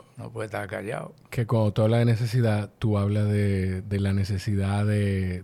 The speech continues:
Speaker 2: de, de levantar la voz, de,
Speaker 1: Sí, sí.
Speaker 2: de decir, "No estoy de acuerdo, esta no es la forma
Speaker 1: Sí, o
Speaker 2: correcta".
Speaker 1: "Estoy de acuerdo".
Speaker 2: O "Estoy de
Speaker 1: Ahí.
Speaker 2: acuerdo", exacto,
Speaker 1: Sí.
Speaker 2: respaldar también.
Speaker 1: Sí, cómo no.
Speaker 2: El, a la gente que está escuchando o viendo, hay un,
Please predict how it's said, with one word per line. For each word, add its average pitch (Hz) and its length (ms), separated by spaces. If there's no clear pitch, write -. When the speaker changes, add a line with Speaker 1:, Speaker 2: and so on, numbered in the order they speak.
Speaker 2:
de, 95 400
de 107 160
levantar 107 580
la 101 100
voz, 143 460
de, 101 640
Speaker 1:
Sí, 95 80
sí. 104 60
Speaker 2:
de 101 240
decir, 113 260
"No 110 100
estoy 110 240
de 110 80
acuerdo, 117 460
esta 107 160
no 107 80
es 107 60
la 104 80
forma 113 220
Speaker 1:
Sí, 117 100
o - 20
Speaker 2:
correcta". 110 340
Speaker 1:
"Estoy 127 280
de 131 40
acuerdo". 127 400
Speaker 2:
O 104 180
"Estoy 110 360
de 107 80
Speaker 1:
Ahí. 101 60
Speaker 2:
acuerdo", 120 320
exacto, 113 440
Speaker 1:
Sí. 98 60
Speaker 2:
respaldar 107 520
también. 107 420
Speaker 1:
Sí, 123 300
cómo 110 180
no. 113 80
Speaker 2:
El, 110 220
a 113 100
la 110 200
gente 123 200
que 160 60
está 156 140
escuchando 135 480
o - 20
viendo, 95 500
hay 110 260
un, 113 760